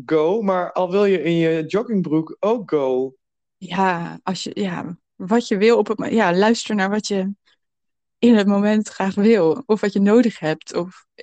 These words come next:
Speaker 2: ja. Nee, klopt. En ook, ja,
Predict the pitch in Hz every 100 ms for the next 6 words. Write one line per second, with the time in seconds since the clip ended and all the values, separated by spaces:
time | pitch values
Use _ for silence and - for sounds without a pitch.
0 | - - 180 - 180 - _ _ _ _
1 | _ _ _ _ _ _ 190 - 185 170
2 | - - - _ _ _ _ _ _ _
3 | _ _ _ _ _ _ 208 196 196 -
4 | 175 175 170